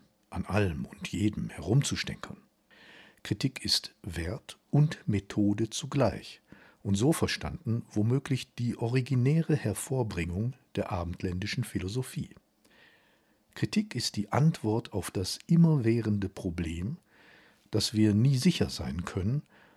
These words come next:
ob wir im Besitz der Wahrheit sind oder ob wir uns mit einer Ansicht irren. Verehrte Damen, werte Herren, hochverehrte Zuhörerschaft.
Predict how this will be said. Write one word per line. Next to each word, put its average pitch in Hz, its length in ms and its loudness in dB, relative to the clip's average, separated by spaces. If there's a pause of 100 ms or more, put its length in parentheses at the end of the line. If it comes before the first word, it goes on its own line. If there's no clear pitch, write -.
(220)
ob 107 200 4
wir 113 100 2
im 104 100 2
Besitz 98 480 0
der 80 180 -4
Wahrheit 82 400 -6
sind 113 400 -4 (480)
oder 101 520 0
ob - 280 -2
wir 113 100 2
uns 117 300 -2
mit - 220 -2
einer 92 280 -2
Ansicht 90 640 -6
irren. - 380 -2 (2250)
Verehrte 104 380 0
Damen, 98 540 2
werte 95 320 -6
Herren, 98 420 2 (180)
hochverehrte - 1000 -4
Zuhörerschaft. - 1080 -8